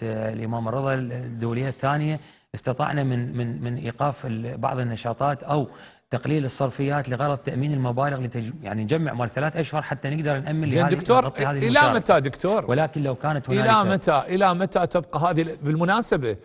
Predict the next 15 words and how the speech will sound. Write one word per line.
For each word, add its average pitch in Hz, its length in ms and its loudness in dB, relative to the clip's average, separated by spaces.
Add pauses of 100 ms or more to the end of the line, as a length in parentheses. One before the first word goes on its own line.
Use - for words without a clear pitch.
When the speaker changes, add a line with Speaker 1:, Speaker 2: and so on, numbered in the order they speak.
(240)
Speaker 2:
أنا 170 200 4
أقول 175 180 4
لك 170 160 0
إلى 170 200 6
متى، 202 320 2
لأن 165 220 2
هذا 202 240 2
الكلام 202 520 2 (320)
يمكن 160 280 0
حضرتك 190 440 2
حكيت 170 360 0
لي 170 80 0
إياه 214 160 2
قبل 175 280 2
سنة 185 360 -2